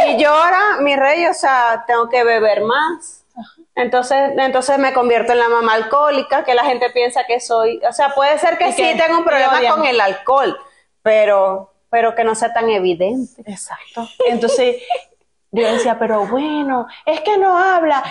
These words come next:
Speaker 2: ¿y cuándo va a hablar? ¿Y por qué?". Y tengo una persona muy cercana, no, no, yo creo que ella no escucha este podcast, espero que no le escuche, saludos, te quiero mucho.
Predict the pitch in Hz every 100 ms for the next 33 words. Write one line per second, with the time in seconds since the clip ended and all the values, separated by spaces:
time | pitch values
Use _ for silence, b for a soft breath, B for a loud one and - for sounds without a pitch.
0 | B 339 370 359 381 403 381 339 381 370
1 | 349 330 - B 370 370 349 359 359 359
2 | - _ - 226 202 _ _ _ _ _
3 | _ - 180 160 175 196 233 233 233 233
4 | 233 - 233 180 208 220 233 226 226 233
5 | 240 226 302 415 480 480 440 440 392 403
6 | 381 - 233 - 226 214 208 240 233 240
7 | - 277 269 269 254 240 233 269 285 262
8 | 226 - 233 -